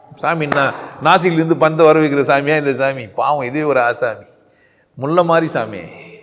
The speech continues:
இல்ல, குடிக்கிற, சிகரெட் பிடிக்கிற, பொம்பளை சுத்துற ஒரு மோசக்கார சாமி போய் ஆசீர்வாதம் கேட்டா பாவம் இல்ல, நீ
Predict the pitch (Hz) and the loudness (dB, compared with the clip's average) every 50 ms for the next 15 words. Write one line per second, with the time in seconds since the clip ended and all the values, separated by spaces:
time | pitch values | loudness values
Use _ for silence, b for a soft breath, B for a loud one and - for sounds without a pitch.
0 | _ _ - - 117 123 139 151 151 123 127 135 135 135 127 127 123 131 143 143 | _ _ -18 -10 -6 -4 -4 -4 -4 -4 -6 -6 -6 -6 -6 -4 -2 -2 -2 -2
1 | 139 135 135 131 139 131 - - 117 113 113 113 120 131 127 127 127 127 131 131 | -4 -6 -6 -6 -6 -6 -8 -10 -16 -14 -10 -6 -6 -6 -6 -8 -12 -14 -12 -8
2 | 127 123 117 117 113 113 104 104 117 120 120 - - - B B B B B B | -8 -8 -8 -8 -12 -14 -14 -8 -4 -4 -4 -4 -6 -10 B B B B B B
3 | - 135 135 117 120 131 143 - 170 139 139 151 147 151 156 147 - 139 120 120 | -6 -6 -6 -4 -2 -2 -2 0 -2 0 2 2 2 2 2 -2 -4 -6 -8 -8
4 | 120 113 104 101 - 131 135 135 120 120 127 135 131 123 117 110 107 107 104 95 | -10 -12 -14 -12 -8 -6 -4 -4 -2 -4 -4 -4 -4 -4 -4 -4 -6 -10 -12 -10
5 | 95 101 104 104 104 - 113 117 120 117 107 101 98 104 107 101 87 | -8 -8 -8 -8 -8 -8 -6 -6 -6 -8 -10 -14 -18 -18 -20 -20 -20